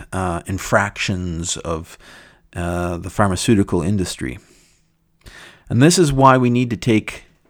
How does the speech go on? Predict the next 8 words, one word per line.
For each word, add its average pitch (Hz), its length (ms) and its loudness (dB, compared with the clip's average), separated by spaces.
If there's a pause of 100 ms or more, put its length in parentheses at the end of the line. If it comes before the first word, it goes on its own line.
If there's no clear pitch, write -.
(100)
anecdotal 110 600 4
evidence 85 640 -4
with 92 100 -2
a 95 60 -2
big 107 240 0
grain 92 180 -4
of 80 100 -10
salt. - 500 -4